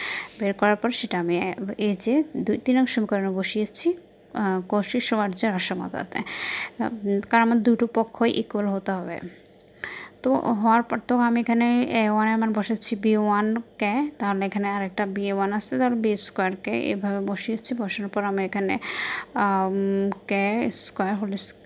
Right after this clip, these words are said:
স্কয়ার, তারপরে আমি বাকিগুলো এভাবে লিখে ফেলেছি, বি ওয়ান স্কয়ার প্লাস বি টু হোল স্কয়ার। তারপর হচ্ছে আমার এখানে আমি ডান এটা পক্ষটা লিখলাম, লেখার পর এখানে আমি আবার এ ওয়ান এর মানটা বসাইছি। বসানোর পরে আমার,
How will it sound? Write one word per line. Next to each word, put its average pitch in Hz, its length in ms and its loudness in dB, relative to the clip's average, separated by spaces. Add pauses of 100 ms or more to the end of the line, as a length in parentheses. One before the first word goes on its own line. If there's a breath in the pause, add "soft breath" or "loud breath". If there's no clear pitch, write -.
(260)
স্কয়ার, 202 520 -2 (120)
তারপরে 196 280 -2
আমি 190 280 2
বাকিগুলো 190 760 -2
এভাবে 202 280 -2
লিখে 180 240 -2
ফেলেছি, 175 480 0 (200)
বি 190 240 0
ওয়ান 175 500 0
স্কয়ার - 420 -2 (520 loud breath)
প্লাস 190 300 0
বি 196 140 -4
টু 302 240 2 (800)
হোল 208 140 2
স্কয়ার। - 320 -8 (380 loud breath)
তারপর 220 260 -2
হচ্ছে 220 220 2
আমার 214 220 2
এখানে 208 400 -2
আমি 208 160 0 (420)
ডান 196 240 2
এটা 202 260 -4 (100)
পক্ষটা 202 320 0
লিখলাম, 233 420 2
লেখার 190 280 2
পর 185 160 0
এখানে 190 260 0
আমি 190 180 2
আবার 185 320 2
এ 190 260 0
ওয়ান 185 200 2
এর 180 100 2
মানটা 180 280 0
বসাইছি। 185 460 -6
বসানোর 196 480 -2
পরে 190 360 -2
আমার, 208 280 -2